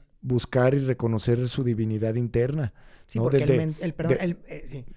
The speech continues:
Speaker 1: Perdón.
Speaker 2: No, eh,
Speaker 1: Sí, no, perdón, tú.
Speaker 2: el, el, el mensaje que yo veo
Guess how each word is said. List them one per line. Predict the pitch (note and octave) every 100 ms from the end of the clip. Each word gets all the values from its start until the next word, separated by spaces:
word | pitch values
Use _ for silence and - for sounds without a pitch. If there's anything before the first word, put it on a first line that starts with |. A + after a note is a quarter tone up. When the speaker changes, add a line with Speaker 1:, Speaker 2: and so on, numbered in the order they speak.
| -
Speaker 1:
Perdón. | B2 - A#2
Speaker 2:
No, | - - -
eh, | - - - -
Speaker 1:
Sí, | D#3
no, | D3+ D#3+
perdón, | E3 E3+
tú. | D#3
Speaker 2:
el, | E3+ G3
el, | G3
el | F#3+ F3+
mensaje | E3+ E3 F3 F3 A3
que | F3 D3+
yo | D#3+
veo | E3+ F3 F3 E3+